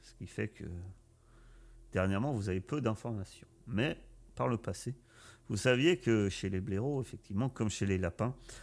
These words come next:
le lieu est, est fait de, en dessous de ces bâtiments, se trouvent de nombreuses, euh, galeries et terriers qu'ont creusés blaireaux, carcajous et autres martres.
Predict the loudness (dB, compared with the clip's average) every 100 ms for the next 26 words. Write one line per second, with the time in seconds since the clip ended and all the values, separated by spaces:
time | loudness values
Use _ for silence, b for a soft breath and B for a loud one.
0 | B -10 -4 -2 0 0 2 0 -2 -6
1 | -10 -20 -20 -20 -20 -18 -16 -8 0 2
2 | 2 0 -8 -10 -16 -18 -14 -12 -12 -18
3 | -20 -14 -4 -2 -2 -4 -4 -8 -6 -4
4 | -6 -6 -6 -6 B B B -8 -6 -4
5 | -4 -2 0 0 -2 -4 -2 -2 -2 -2
6 | -4 -4 -8 -10 -16 -14 -10 -8 2 4
7 | 4 2 0 -2 -12 b b b -6 -4
8 | -4 0 2 2 0 -2 -4 B B B
9 | B B -20 -8 -6 -4 -6 -8 -12 -12
10 | -4 -2 0 0 0 0 0 2 2 0
11 | -2 -10 -8 -6 -4 -4 0 2 0 -2
12 | -4 -10 -8 -8 -6 -6 -6 -8 -16 -20
13 | -20 -20